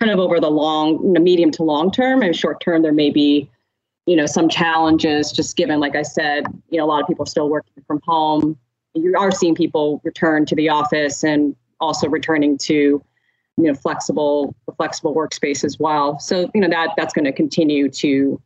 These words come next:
the demand for flex, uh, space is gonna continue to increase. And so covid is gonna help to, you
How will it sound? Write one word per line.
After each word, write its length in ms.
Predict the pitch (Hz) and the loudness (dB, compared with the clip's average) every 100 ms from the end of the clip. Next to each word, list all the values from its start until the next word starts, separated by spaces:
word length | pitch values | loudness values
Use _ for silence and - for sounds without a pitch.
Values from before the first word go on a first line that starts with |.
| _ | _
the 60 | 170 | -2
demand 420 | 165 156 147 143 | 0 2 0 -2
for 180 | 147 - | -6 -4
flex, 280 | 139 - - _ _ | -6 -6 -12 _ _
uh, 240 | 143 139 139 | -4 -2 -4
space 340 | - 175 160 | -4 -4 -2
is 80 | 135 | -2
gonna 200 | 156 139 | -2 -2
continue 400 | 160 135 156 139 | -2 -2 -2 -2
to 80 | 143 | -2
increase. 640 | 143 - 160 143 143 - - _ _ _ _ _ - | -4 -2 0 0 0 -6 -18 _ _ _ _ _ -4
And 180 | 180 180 | -2 0
so 140 | 196 | 0
covid 220 | 247 277 | 2 2
is 80 | 240 | 2
gonna 160 | 202 160 | 0 0
help 320 | 165 160 - _ | -2 -4 -8 _
to, 120 | - | -2
you 400 | 160 151 151 143 | 2 2 2 -2